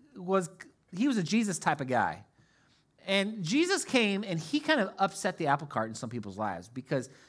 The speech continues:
Jesus started saying, "These things are important, but these things are more important." And he began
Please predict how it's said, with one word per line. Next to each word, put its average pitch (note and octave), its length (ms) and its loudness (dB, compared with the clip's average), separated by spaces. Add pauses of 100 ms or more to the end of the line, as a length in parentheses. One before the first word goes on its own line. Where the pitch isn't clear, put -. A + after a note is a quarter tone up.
(120)
Jesus C4+ 340 0
started G#3 300 4
saying, F3+ 320 0 (160)
"These D4+ 240 4
things C#4+ 220 2
are A3+ 100 6
important, G3+ 640 2 (520)
but G3 220 2
these C4 200 4
things G#3+ 180 2
are F3 80 6
more F3+ 240 4
important." G2 580 -6 (760)
And A3 140 4
he C4 80 6
began B3+ 580 2